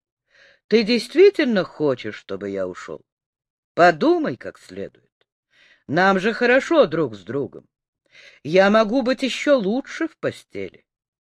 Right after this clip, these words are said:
На его лице снова появилась та же улыбка. Она изумленно смотрела на него,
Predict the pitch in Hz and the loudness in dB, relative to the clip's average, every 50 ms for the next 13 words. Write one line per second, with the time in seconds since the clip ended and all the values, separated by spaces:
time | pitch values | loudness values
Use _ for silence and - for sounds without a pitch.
0 | _ - 117 135 147 143 139 151 143 135 127 - - - 170 156 - - - 131 | _ -10 -6 -4 -2 -2 -2 -2 -2 -4 -6 -8 -6 -6 -6 -6 -6 -8 -8 -6
1 | 139 165 196 185 175 160 - 131 123 117 110 135 139 139 127 - _ _ _ _ | -2 -2 -2 -2 -4 -6 -6 -8 -8 -6 -6 -8 -8 -8 -10 -12 _ _ _ _
2 | _ _ _ _ _ _ - 131 127 123 110 120 117 117 123 131 135 - - _ | _ _ _ _ _ _ -4 -4 -4 -4 -4 -6 -8 -8 -8 -10 -12 -12 -14 _
3 | - - _ _ _ _ _ _ _ _ _ _ _ _ _ - 170 185 190 202 | -20 -20 _ _ _ _ _ _ _ _ _ _ _ _ _ -6 -4 -2 -2 -2
4 | 208 202 202 202 - _ _ _ _ _ _ _ - 202 214 208 175 214 214 214 | -2 -2 -4 -6 -8 _ _ _ _ _ _ _ -6 -4 -4 -2 -2 -2 -4 -2
5 | 220 214 233 226 214 208 190 180 175 175 170 - - 190 185 185 - 196 233 262 | -2 -2 -2 -2 -2 -2 -4 -4 -8 -10 -10 -10 -8 -8 -8 -6 -6 -4 -2 -2
6 | 262 240 208 190 175 180 175 180 180 180 208 233 226 202 | -2 -2 -2 -6 -6 -6 -8 -8 -6 -4 -2 -2 -2 -2